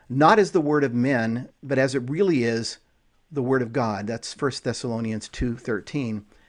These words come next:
And in his second letter to them, in th-, Second Thessalonians two fifteen,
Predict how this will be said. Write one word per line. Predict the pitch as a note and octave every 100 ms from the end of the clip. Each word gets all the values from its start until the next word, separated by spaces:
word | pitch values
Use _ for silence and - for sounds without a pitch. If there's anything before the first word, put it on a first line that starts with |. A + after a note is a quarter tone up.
| _ _ _
And | C#3+
in | C#3 C3+
his | B2+
second | - F#3 - D3
letter | A#2 A2+ A2
to | A2
them, | A2 G#2+ A2
in | A2+ - -
th-, | D#3
Second | - F#3+ F#3 B2+
Thessalonians | A2+ - A#2+ A2+ A2+ A2 -
two | - B2+
fifteen, | - A#3+ - C3 A2 A#2